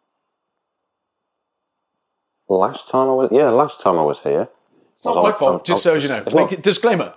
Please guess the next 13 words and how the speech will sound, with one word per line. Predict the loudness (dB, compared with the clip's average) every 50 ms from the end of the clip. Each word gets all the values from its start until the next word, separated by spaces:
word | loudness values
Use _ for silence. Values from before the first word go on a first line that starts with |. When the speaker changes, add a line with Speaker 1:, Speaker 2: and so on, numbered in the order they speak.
| -8
Speaker 2:
nothing | -2 -2 -2 0 -2 -2
to | 0
do | 0
with | 2 2
me, | 0 -2 -2 -6 -8 -2
not | 0 0 2
my | 2 0 -2
fault, | 0 0 0 0 0 -2 -6 -2
not | -2 0 2
my | 2 2
dive | 2 2 2 2 0
centre's | -4 -8 -8 -8 -6
fault, | -2 0 0 0 -2 -6